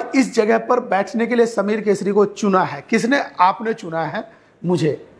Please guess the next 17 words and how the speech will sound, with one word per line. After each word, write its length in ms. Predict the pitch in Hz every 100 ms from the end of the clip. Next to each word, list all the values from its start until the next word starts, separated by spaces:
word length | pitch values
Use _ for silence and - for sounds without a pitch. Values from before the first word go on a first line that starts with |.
| - - -
कल 180 | 240 285
किसी 300 | - 320 294
और 200 | 262 262
को 120 | 277
चुने, 300 | 269 262 233
परसों 360 | 240 247 214 240
किसी 240 | 254 214
और 180 | 233 240
को 120 | 240
चुनेंगे, 480 | 240 214 214 220 233
वो 320 | 233 214 220
समय 560 | 220 - - 202 214 233
आएगा, 400 | 214 208 202 214
समय 540 | 214 - 190 214 226 -
आपको 500 | 190 190 - 208 202
बलवान 520 | 170 175 175 190 190
बनाएगा। 460 | 165 143 135 123